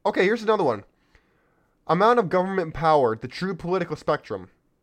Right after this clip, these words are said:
This is on Quora. They say zero power, anarchy. All right, well, yeah, that's pretty apparent. Uh, republic is about, mm, twenty percent.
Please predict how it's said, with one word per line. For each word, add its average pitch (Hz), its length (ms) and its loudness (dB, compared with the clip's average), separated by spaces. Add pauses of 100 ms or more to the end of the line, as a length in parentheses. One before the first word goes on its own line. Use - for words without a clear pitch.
(1400)
This 156 120 -10
is 160 80 -4
on 147 180 2
Quora. 131 560 -2 (480)
They 214 180 0
say 170 460 -2 (340)
zero 214 300 4
power, 165 440 4
anarchy. 151 540 2 (1300)
All 147 120 2
right, 110 160 -4
well, 123 340 -4 (140)
yeah, 131 260 0
that's 143 160 -2
pretty 127 280 -6
apparent. 123 420 -4 (600)
Uh, 160 300 6
republic 165 720 -2 (440)
is 156 180 -4
about, 151 360 2
mm, 170 320 -8 (440)
twenty 165 340 0
percent. 180 480 -6